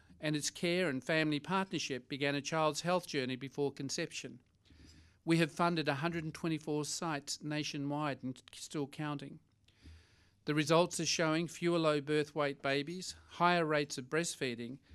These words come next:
and in our Australian Nurse Family Partnership Program sites, one hundred percent immunisation rates, the highest in the nation. At the same time, from Alice Springs to Port Augusta,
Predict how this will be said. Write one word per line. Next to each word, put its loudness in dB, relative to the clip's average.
and 2
in 4
our 6
Australian 4
Nurse 0
Family 0
Partnership -4
Program -2
sites, -4
one 4
hundred 0
percent -2
immunisation 0
rates, -8
the -4
highest -4
in -2
the -2
nation. -6
At -2
the 0
same 6
time, 0
from -2
Alice 2
Springs 2
to -6
Port -2
Augusta, -2